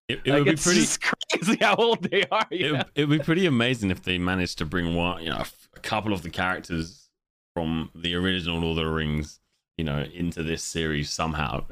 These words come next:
Speaker 1: I would, I really hope that they do, and you can kind of get that cross, uh, that crossover there. I don't know if you guys watch it, but I watched, um,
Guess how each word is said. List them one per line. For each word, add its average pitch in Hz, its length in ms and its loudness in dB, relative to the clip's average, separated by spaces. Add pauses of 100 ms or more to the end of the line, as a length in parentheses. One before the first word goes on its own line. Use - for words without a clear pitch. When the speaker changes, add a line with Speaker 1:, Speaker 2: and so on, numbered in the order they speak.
Speaker 1:
I 82 140 0
would, 98 160 0
I 87 100 0
really 98 300 2
hope 87 220 -2
that 78 80 -4
they 78 120 0
do, 78 260 -2
and 76 140 0
you 80 80 0
can 92 140 -2
kind 90 200 -2
of 85 120 -4
get 87 160 -4
that 78 160 -6
cross, - 520 -6 (560)
uh, 71 300 0
that 76 160 0
crossover 76 540 0
there. 71 280 0 (240)
I 87 60 -2
don't 101 120 2
know 98 60 2
if 90 60 -2
you 95 80 2
guys 87 240 2
watch 90 220 0
it, 80 80 -4
but 82 80 0
I 82 80 2
watched, 85 560 -2 (280)
um, 78 760 2